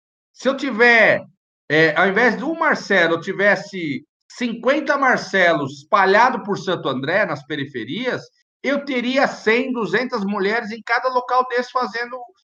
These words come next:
fazendo ginástica, por exemplo. Né? Caminhada, discutindo alimentação, discutindo os problemas, né? Então, assim, nós precisamos fortalecer,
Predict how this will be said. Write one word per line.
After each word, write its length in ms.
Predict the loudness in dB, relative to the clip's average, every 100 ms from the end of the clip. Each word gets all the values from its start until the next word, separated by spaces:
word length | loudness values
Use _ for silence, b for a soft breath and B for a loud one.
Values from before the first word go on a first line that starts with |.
| _ _ _
fazendo 640 | 2 2 2 0 0 -2
ginástica, 680 | -2 0 2 2 0 -6 -4
por 140 | 4
exemplo. 400 | 4 6 2 0 -6 _ _ _ _ _ _ _ _ _ _ _
Né? 340 | 0 2 2 0
Caminhada, 920 | -2 2 2 4 6 4 4 2 2 -2 _ _
discutindo 420 | -12 -6 -2 2
alimentação, 1200 | 4 2 0 0 0 -2 0 2 4 2 0 -4 -10 _
discutindo 420 | -8 -6 -4 -4
os 80 | -4
problemas, 840 | -2 -2 0 0 2 0 0 -4 -8 -12 _ _ _ _ _ _ _
né? 460 | -2 0 0 -6 -18 _ _ _ _ _ -12
Então, 280 | 0 4
assim, 460 | 4 4 -4 -4 -4 B B
nós 360 | -2 4 6 4
precisamos 680 | 0 -8 -2 2 2 -2 0
fortalecer, 960 | 2 2 2 0 -2 -4 -4 -2 -2